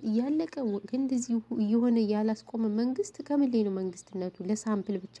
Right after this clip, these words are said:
ማለት ነው። የእውነት እኔ በጣም ነው ያዘንኩት። በቃ ይሄ በጣም፣ በጣም፣ በጣም ይሁን፣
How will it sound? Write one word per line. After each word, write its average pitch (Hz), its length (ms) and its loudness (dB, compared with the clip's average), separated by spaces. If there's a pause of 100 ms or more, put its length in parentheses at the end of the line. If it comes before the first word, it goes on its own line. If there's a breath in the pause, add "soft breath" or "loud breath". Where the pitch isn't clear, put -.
ማለት 254 300 -2
ነው። 190 140 -6 (560)
የእውነት 370 420 0 (1000)
እኔ 247 80 2
በጣም 277 300 2
ነው 349 120 4 (200)
ያዘንኩት። 226 720 2
በቃ - 300 -12
ይሄ 190 140 -10 (200)
በጣም፣ 240 500 -2 (320)
በጣም፣ 214 380 0
በጣም 202 320 -6
ይሁን፣ 214 200 0